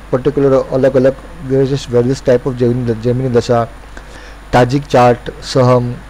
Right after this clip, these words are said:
और बहुत कुछ इसमें example के तौर पे बताया गया है, किस तरह चार्ट उन्होंने analyze किया है। Vedic टेक्स्ट बुक्स है,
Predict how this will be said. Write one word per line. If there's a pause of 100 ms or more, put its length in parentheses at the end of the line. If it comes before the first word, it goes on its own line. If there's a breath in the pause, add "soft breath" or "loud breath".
और
बहुत
कुछ
इसमें
example
के
तौर
पे
बताया
गया
है,
किस
तरह
चार्ट
उन्होंने
analyze
किया
है।
Vedic
टेक्स्ट
बुक्स
है,